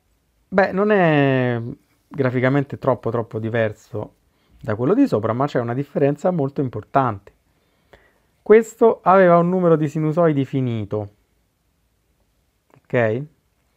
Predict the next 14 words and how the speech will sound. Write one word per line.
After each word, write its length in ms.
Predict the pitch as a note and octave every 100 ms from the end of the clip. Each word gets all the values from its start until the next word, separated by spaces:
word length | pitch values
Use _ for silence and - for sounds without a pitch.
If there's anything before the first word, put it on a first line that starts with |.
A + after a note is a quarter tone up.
| _ _ _
Mentre 600 | - A3 C#3 A#2 - A#2
quando 280 | - C4 F#3+
noi 140 | D3 E3+
vediamo 380 | C3+ D3 C#3+
dei 120 | A#2+ A#2
segnali 440 | A#2+ B2+ D3+ C3
digitali 880 | A#2 A2 A#2 A2+ G#2+ G2+ C#3 F#3 _ _ _ _ _ _
che 160 | -
hanno 300 | D#3 F3+ C#3+
queste 400 | B2 D#3 D3+ C3
transizioni 920 | A#2+ A#2+ A#2 A#2 - E3+ F3 C3+ A#2+ - _ _ _ _ _ _
molto, 340 | - F3+ G3 C3
molto 300 | C#3 C#3+ B2
brusche, 680 | B2 B2 A2 _ B2 C3+